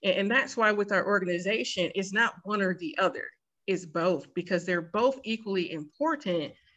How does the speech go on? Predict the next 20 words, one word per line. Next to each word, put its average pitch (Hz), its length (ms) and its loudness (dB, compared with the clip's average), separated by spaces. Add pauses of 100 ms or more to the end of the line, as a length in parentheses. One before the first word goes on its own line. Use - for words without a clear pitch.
(120)
with 185 420 2
healing 175 920 0 (140)
and, 185 200 2
and 180 180 -2
being 214 280 0
able 185 200 0
to 180 120 -8
be 175 180 -6
renewed 165 880 -2
and 165 260 -8
uplifted 170 920 -2 (380)
and 196 100 4
to 196 80 4
be 208 80 2
able 226 220 4
to 208 140 -6
be 202 280 -2
in - 80 -4
that 165 220 -2
place 226 600 -2